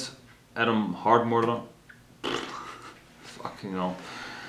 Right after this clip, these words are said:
Amazing intro as usual. Fucking voice crack as well.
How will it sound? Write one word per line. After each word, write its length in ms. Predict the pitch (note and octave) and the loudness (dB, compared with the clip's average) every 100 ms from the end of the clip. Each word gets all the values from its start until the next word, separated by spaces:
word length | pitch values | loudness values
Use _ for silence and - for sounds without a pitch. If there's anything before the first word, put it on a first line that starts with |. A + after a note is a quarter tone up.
| - - - - - - - | -14 -12 -10 -10 -10 -14 4
Amazing 400 | E3 D3+ B2+ A#2 | 10 12 12 10
intro 400 | A2 A2+ A2+ G#2+ | 6 8 8 8
as 100 | G#2+ | 6
usual. 480 | G#2 G#2+ G#2+ G#2 | 2 6 6 6
Fucking 400 | - - A#2+ A2+ | 2 4 4 4
voice 300 | G2 A2 G#2+ | 2 4 4
crack 200 | - G2+ | 6 4
as 80 | G2 | 4
well. 420 | G2+ F#2+ F#2+ - | 4 4 2 -2